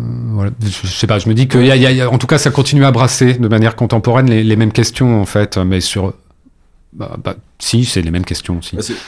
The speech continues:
Speaker 2: c'est,
Speaker 1: Ouais.
Speaker 2: c'est clairement les mêmes
Speaker 1: Ouais.
Speaker 2: questions,
Speaker 1: Ouais.
Speaker 2: mais, euh, qui se, se posent pas dans le même endroit, mais on a, on a deux, deux, deux combats justement sur la capacité, euh, des récits à, à, enfin, moi, il y a plusieurs choses qui me viennent là-dessus. Il y a, euh, bah, une partie de la discussion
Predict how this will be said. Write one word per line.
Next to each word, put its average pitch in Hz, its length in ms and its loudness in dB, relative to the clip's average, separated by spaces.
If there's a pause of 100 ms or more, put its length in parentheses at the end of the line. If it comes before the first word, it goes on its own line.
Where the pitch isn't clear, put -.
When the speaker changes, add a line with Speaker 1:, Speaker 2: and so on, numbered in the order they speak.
(160)
Speaker 2:
c'est, - 120 -8
Speaker 1:
Ouais. 92 60 -2
Speaker 2:
c'est - 120 -10
clairement 107 260 -6
les 107 60 -2
mêmes 110 120 0
Speaker 1:
Ouais. 101 40 -8
Speaker 2:
questions, 117 320 -6
Speaker 1:
Ouais. 104 160 0
Speaker 2:
mais, 92 80 -6
euh, 87 480 -12 (380)
qui 98 160 -20
se, 95 240 -18
se - 260 -20
posent 92 160 -16
pas 95 120 -10
dans 90 80 -8
le 90 40 -8
même 90 160 -8
endroit, 92 300 -4
mais 107 100 -2
on 95 140 -4
a, 101 140 -8
on 98 100 -6
a 95 80 -4
deux, 98 180 -10
deux, 95 180 -6
deux 98 140 -6
combats 101 320 -4
justement 101 440 -4
sur 107 200 -6
la 95 120 -2
capacité, 104 720 -6 (480)
euh, 95 220 -4
des 95 120 -2
récits 104 400 -2
à, 90 760 -6
à, 82 60 -14 (640)
enfin, 101 460 -4 (300)
moi, 127 140 -6
il - 20 -2
y 110 40 0
a 98 40 -6
plusieurs 120 220 -2
choses 123 180 -4
qui - 120 -6
me 104 100 0
viennent 120 340 0
là-dessus. 147 520 -4
Il 131 60 -2
y 107 80 0
a, 95 220 0
euh, 95 240 -4
bah, 101 400 -4
une 104 180 -6
partie 101 200 -4
de 110 40 -2
la 104 60 -2
discussion 110 640 -4